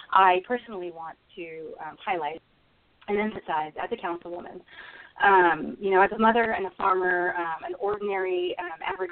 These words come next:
citizen of Bainbridge Island, my, my primary intention is just to serve honestly and to truly be a public servant to the community, to bring their concerns forward,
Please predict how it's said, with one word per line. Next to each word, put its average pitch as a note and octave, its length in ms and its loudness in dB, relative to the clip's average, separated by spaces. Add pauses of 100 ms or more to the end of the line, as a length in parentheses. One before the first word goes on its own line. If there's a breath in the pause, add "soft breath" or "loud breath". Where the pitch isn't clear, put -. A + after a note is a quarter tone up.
citizen F3 420 0
of E3 80 -6
Bainbridge E3+ 300 -6
Island, E3+ 400 -2
my, E3+ 180 -2
my F3+ 160 0
primary A#3+ 380 4
intention F3+ 360 -6
is F3 140 -6
just G#3+ 160 -6
to G3+ 140 -20
serve F3 160 -4
honestly - 540 -6 (520 loud breath)
and A#3+ 140 8
to B3 40 6 (120)
truly D4 220 -4
be A#3+ 120 -4
a G3+ 60 -4
public F#3+ 360 -8
servant F#3 300 -10
to F3 80 -20
the E3+ 80 -8
community, F3 480 -2
to F3+ 60 -14
bring G#3 260 0
their A#3+ 120 0
concerns F#3+ 420 -10 (100)
forward, D#3+ 400 -6